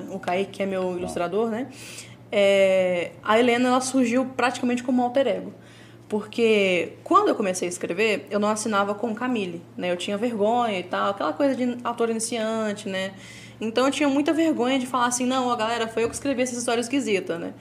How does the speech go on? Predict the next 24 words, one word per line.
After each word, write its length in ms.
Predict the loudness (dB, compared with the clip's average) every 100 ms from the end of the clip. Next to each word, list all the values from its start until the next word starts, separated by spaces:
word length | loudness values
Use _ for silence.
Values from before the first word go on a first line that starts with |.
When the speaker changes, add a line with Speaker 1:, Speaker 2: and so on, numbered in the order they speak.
| -18 -16 -16
Speaker 1:
<laughs> 380 | -8 -8 -8 -6
E 160 | 4 6
aí 440 | 6 4 2 2 2
eu 100 | 4
fazia 300 | 4 4 2
o 40 |
seguinte, 680 | -2 -6 -4 -2 -2 -4 -2
eu 120 | 0 2
sempre 240 | 0 0
gostei 300 | 2 2 0
do 60 | 0
nome 200 | 0 0
Helena, 440 | 0 0 -2 -6 -8 -20 -20 -20 -20 -20 -20 -18 -10
achava 340 | -8 0 2
muito 240 | 2 0 -2
bonito, 400 | -2 0 0 -4 -16 -20 -12 -4
aí 120 | -2
eu 20 |
falei, 260 | 2 0 2
"Não, 300 | 0 -2 -6 -16 -20 -14 -8
foi 300 | 0 2 4
uma 100 | 2
amiga 240 | 0 0
minha, 420 | 0 0 0 -2